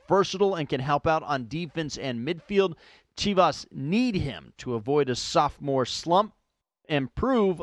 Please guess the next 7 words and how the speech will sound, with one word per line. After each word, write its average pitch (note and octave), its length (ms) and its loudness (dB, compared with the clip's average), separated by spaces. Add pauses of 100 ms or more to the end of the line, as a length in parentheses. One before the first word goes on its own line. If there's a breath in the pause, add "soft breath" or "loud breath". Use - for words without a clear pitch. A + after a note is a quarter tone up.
last F3 440 0
year's E3 240 2 (120)
success - 640 -2
wasn't D#3+ 400 0
just C3 380 0
a B2+ 80 -6
fluke. - 540 0